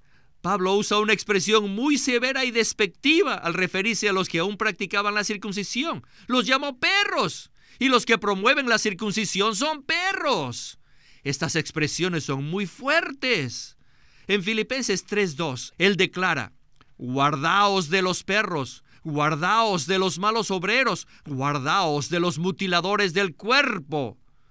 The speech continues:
Al escribir Filipenses tres, Pablo fue más severo que cuando escribió Gálatas y Romanos. En Romanos dos veintiocho y veintinueve declaró: "Pues no es judío el que lo es exteriormente, ni la circuncisión la que lo es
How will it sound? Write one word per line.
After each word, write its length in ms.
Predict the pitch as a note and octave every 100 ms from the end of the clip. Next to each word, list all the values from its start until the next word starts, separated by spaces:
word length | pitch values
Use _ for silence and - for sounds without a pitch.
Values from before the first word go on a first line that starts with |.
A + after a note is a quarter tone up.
| - _ - - - - - - - - - -
Al 200 | B2+ C#3
escribir 420 | - C3+ D3 E3+
Filipenses 600 | D#3 C#3+ C#3+ C#3+ C#3+ -
tres, 440 | C#3+ B2+ G2+ - - - - - - -
Pablo 320 | C3 C3+ C#3+
fue 180 | B2+ C#3
más 320 | C3 C3+ D#3+
severo 400 | - D3 D#3 C#3+
que 140 | C3+ B2+
cuando 280 | B2+ B2
escribió 440 | B2+ - C3 C3+ C3+
Gálatas 460 | C3+ C3+ B2+ B2+
y 80 | C#3
Romanos. 720 | A#2 A2+ A2+ A2 G#2 F#2+ - - - - - -
En 140 | - F#3
Romanos 400 | G3+ A3+ B3+ G3
dos 160 | A3
veintiocho 600 | F#3 F3+ C#3+ G3 F#3+ E3+ -
y 80 | D3+
veintinueve 680 | D3+ C3+ C#3+ C#3+ F3+ D#3
declaró: 580 | C#3 C3+ B2+ C3+ D#3 A2 - - - -
"Pues 200 | F3+ F#3
no 120 | G#3+
es 100 | B3+
judío 400 | A#3+ G#3 G3 A3
el 140 | G3 D3
que 100 | E3
lo 160 | D#3+
es 140 | F3+ F3
exteriormente, 1040 | F3 - D#3 D3+ D3 C3+ F#3 F3 C3+ A#2+
ni 160 | C3+ D#3
la 100 | D#3
circuncisión 880 | F3 C#3+ D#3+ D3 C#3 - G3+ E3+ C3+
la 160 | C3
que 220 | B2+ C#3+
lo 160 | C3+ C#3
es 260 | D#3+ -